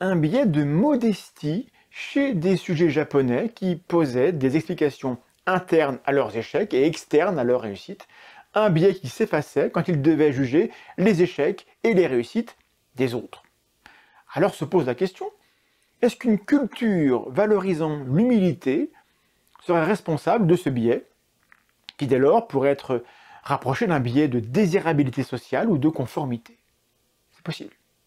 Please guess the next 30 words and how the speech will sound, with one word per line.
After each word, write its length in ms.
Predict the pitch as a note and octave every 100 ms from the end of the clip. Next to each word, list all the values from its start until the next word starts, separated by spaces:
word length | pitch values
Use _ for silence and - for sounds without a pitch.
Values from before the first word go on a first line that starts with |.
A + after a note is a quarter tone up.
| _ _ -
Pour 160 | D3+
conclure, 560 | - G3+ - E4 A#3 - _ -
la 160 | - D3+
duperie 380 | A3+ A3+ -
de 120 | F3 C#3
soi 540 | - G3 C4 D#4 - -
est 140 | C3+
encodée 320 | D3+ D3 D#3 F3+
en 140 | A#2+
nous. 120 | A2 - _ _ _ -
Elle 160 | A2 A2+
guide 260 | C#3+ F3 B2+
le 60 |
petit 320 | A2+ B2 - B2
récit 380 | B2 - C#3
intérieur 800 | B2+ B2 - B2 B2+ C3+ D#3+ E3
que 100 | -
nous 120 | C3
nous 100 | C3+
susurrons 560 | B2 D3 B2+ C3+ C3+ C#3
à 60 | B2+
nous-mêmes. 460 | B2 B2 C#3 G3 - - _ _ _ -
Elle 100 | D3
nous 100 | D#3+
permet 460 | - D3 D3 D#3
de 240 | C#3+ B2 A2+ - -
mieux 180 | C3+ E3+
supporter 840 | - B2 D3 - - D#3+ D3+ - -
l'intolérable 920 | B2+ D3+ - D3+ C3+ C3 D3+ D3 B2+
promiscuité, 800 | A#2+ B2 A#2+ - C3 - G#3+